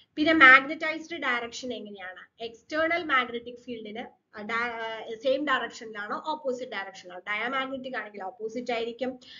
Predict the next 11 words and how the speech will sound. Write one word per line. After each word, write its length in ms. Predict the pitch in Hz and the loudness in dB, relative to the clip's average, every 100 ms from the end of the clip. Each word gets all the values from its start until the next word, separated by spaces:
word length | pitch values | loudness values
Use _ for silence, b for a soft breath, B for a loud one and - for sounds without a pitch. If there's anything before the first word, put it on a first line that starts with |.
| B | B
paramagnetic 800 | 262 285 370 359 294 269 262 254 | 8 8 6 2 -2 -4 -6 -6
ആണെങ്കിൽ 280 | 233 226 226 | -6 -4 -6
external 400 | 220 - 262 269 | -8 -6 -4 -2
magnetic 320 | 285 240 214 | -2 -4 -6
ഫീൽഡ് 220 | - 220 202 | -12 -10 -8
same 300 | 226 226 262 | -4 -2 0
ഡയറക്ഷനിലായിരിക്കും, 840 | 254 254 - 247 240 233 - 254 - | -2 -2 -4 -2 -2 -4 -6 -10 -6
ferromagnetic 600 | 302 330 285 220 202 202 | 2 4 4 0 -6 -10
ആണെങ്കിലും 260 | 196 214 294 | -8 -6 -4
same 220 | 233 180 | -4 -4
ഡയറക്ഷനിലായിരിക്കും. 600 | 180 180 - - - _ | -8 -10 -14 -20 -20 _